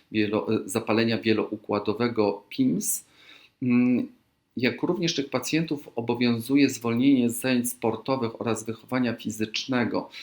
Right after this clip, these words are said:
Tyczy to wszystkich dzieci przez sześć tygodni,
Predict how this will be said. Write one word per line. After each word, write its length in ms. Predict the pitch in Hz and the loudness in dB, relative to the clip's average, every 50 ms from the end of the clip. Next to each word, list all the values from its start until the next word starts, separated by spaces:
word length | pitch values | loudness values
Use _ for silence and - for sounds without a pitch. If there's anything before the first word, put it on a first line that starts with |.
| - - - _ | -20 -20 -18 _
Tyczy 260 | - 139 135 - 135 | 0 0 0 2 0
to 240 | 135 - 135 120 117 | -2 0 -2 -2 -2
wszystkich 580 | - - - - 165 - - - 131 123 117 110 | -2 -4 -4 -2 -2 -4 -4 -6 -8 -8 -6 -4
dzieci 360 | 110 123 135 135 131 - 120 | -2 -2 -2 -2 -2 -6 -8
przez 280 | - - 104 101 - - | -6 -8 -8 -6 -4 -4
sześć 360 | - - 156 160 - - - | -2 -2 -2 -2 -4 -6 -8
tygodni, 720 | _ - 113 - 107 101 98 - - - 107 117 151 - | _ -8 -6 -4 -2 -4 -4 -4 -6 -4 -2 -2 -2 -4